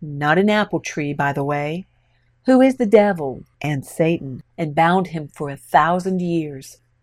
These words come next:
Notice, there has been no mention of God or his son Jesus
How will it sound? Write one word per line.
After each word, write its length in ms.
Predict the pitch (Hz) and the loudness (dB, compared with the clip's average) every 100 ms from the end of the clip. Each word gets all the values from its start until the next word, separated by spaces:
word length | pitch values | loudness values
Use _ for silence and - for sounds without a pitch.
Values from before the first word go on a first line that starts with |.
| _ _ _ _ | _ _ _ _
Notice, 800 | 220 214 214 208 170 156 - - - | 0 4 6 6 4 0 -12 -20 2
there 140 | 226 | 4
has 160 | 233 202 | 4 6
been 280 | 254 247 185 | 6 8 6
no 260 | 170 190 | 6 6
mention 420 | 220 202 214 - 156 | 6 4 2 -4 -8
of 120 | 160 | 0
God 380 | 170 165 170 - - | 2 4 0 -2 2
or 220 | 254 254 | 2 2
his 220 | 180 143 | -2 -10
son 340 | - 160 147 | -2 -2 -2
Jesus 640 | 139 151 143 139 139 - | -6 -6 -6 -8 -10 -12